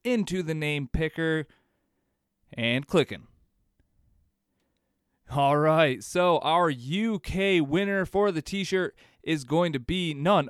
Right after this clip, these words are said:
other than Super Catrix. So congrats, Kate. Reach out to Chocolate Bear, and he'll get that settled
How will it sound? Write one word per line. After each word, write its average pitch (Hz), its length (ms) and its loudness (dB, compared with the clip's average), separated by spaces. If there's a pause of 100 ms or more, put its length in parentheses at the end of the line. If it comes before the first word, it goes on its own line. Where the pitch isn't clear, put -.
other 143 480 4
than 123 580 -2
Super - 800 -2 (460)
Catrix. - 880 -6
So - 560 0
congrats, 143 580 -2
Kate. - 480 -4 (540)
Reach 131 260 -6
out 143 220 0
to 139 200 -2
Chocolate 165 540 0
Bear, 151 420 2 (480)
and 123 480 -2
he'll 139 380 -2
get 131 160 -6
that 123 260 -2
settled 117 640 -2